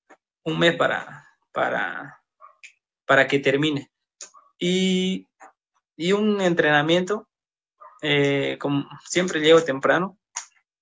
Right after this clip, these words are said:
eh, antes de que empiece el entrenamiento me fui al arco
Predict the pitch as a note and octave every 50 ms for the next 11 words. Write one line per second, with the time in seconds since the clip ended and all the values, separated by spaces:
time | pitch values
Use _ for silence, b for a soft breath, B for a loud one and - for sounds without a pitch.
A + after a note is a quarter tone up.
0 | _ _ _ _ _ _ _ _ _ _ _ _ _ _ - - - - - C#3
1 | B2 C3+ D#3 E3+ E3+ F#3 E3 D3+ C#3+ C#3+ C#3+ D3 E3+ F3 F3 F3+ E3 D#3 D3+ D3
2 | D3 D#3 F3 F3+ F3 E3+ D#3+ D3+ C#3+ - - F3 F3+ F3+ F#3 F3+ F#3 -